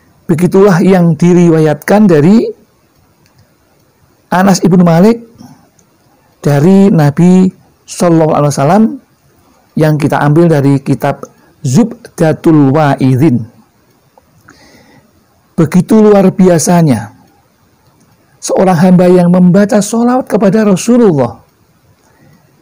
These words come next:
satu kali, maka Allah akan menciptakan satu malaikat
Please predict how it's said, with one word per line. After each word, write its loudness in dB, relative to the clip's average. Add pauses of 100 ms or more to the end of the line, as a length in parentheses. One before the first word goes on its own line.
(380)
satu -2
kali, 0 (1500)
maka -2
Allah 0
akan -4
menciptakan -6
satu -6
malaikat -6